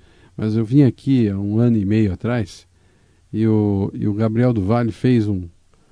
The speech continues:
uma, um carinho com a gente aqui. Ele me deu um jaleco, escrito meu nome, Santa Casa de Bandeirantes.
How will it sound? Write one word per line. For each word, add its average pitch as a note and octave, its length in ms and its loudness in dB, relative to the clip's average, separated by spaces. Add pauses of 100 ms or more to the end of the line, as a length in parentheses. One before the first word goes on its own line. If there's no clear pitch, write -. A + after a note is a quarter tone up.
(340)
uma, G#2+ 240 -4
um B2 800 -8
carinho A#2 440 4
com G#2+ 100 -6
a F#2+ 100 -2
gente G2 400 -6
aqui. G#2 320 -6 (640)
Ele A#2 180 -2
me A#2 160 0
deu A#2+ 440 4
um A2+ 300 2
jaleco, A2+ 760 2 (560)
escrito - 480 0
meu A2 200 6
nome, B2 280 8
Santa D3 360 0
Casa B2 300 0
de A2+ 80 -2
Bandeirantes. G2+ 680 0